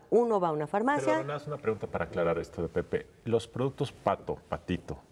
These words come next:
Speaker 2: eh, se venden en farmacias establecidas o se venden en la calle o en tianguis o dónde?
Speaker 1: Ne-, están, generalmente están en los tianguis,
Speaker 2: Ok.
Speaker 1: en pequeños establecimientos, que son los que vigilamos intensivamente. Ahí es donde suele estar
Speaker 2: Pero en
Speaker 1: casi
Speaker 2: las
Speaker 1: el
Speaker 2: farmacias que
Speaker 1: noventa por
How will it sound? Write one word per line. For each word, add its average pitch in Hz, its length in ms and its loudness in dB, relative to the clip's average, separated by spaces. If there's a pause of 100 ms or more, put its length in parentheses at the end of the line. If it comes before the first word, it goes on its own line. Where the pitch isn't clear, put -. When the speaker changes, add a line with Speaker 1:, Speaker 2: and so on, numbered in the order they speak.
(580)
Speaker 2:
eh, 90 200 2
se 101 180 0
venden 123 280 0
en 101 80 0
farmacias 95 640 -2
establecidas 90 580 -2
o - 40 -12
se - 100 -2
venden 101 240 0
en 82 100 0
la 78 120 0
calle 90 400 0
o 80 160 2
en 76 80 -4
tianguis 87 580 -2
o 85 60 -2
dónde? 76 280 -2 (180)
Speaker 1:
Ne-, 214 340 4 (240)
están, 302 540 2 (100)
generalmente 294 600 2
están 262 220 -4
en 214 140 2
los 147 200 -4
tianguis, 175 520 0
Speaker 2:
Ok. - 300 -12
Speaker 1:
en 214 180 6
pequeños 262 600 2
establecimientos, 139 1120 2
que 139 120 2
son 147 160 4
los 147 120 0
que 131 100 4
vigilamos 139 600 2
intensivamente. 165 880 2 (220)
Ahí 226 260 2
es 262 120 0
donde 220 220 2
suele 202 240 0
estar 196 220 0
Speaker 2:
Pero - 160 4
en 190 60 2
Speaker 1:
casi - 140 2
Speaker 2:
las 180 60 4
Speaker 1:
el 180 60 4
Speaker 2:
farmacias 170 240 2
que - 80 2
Speaker 1:
noventa 170 60 0
por - 80 4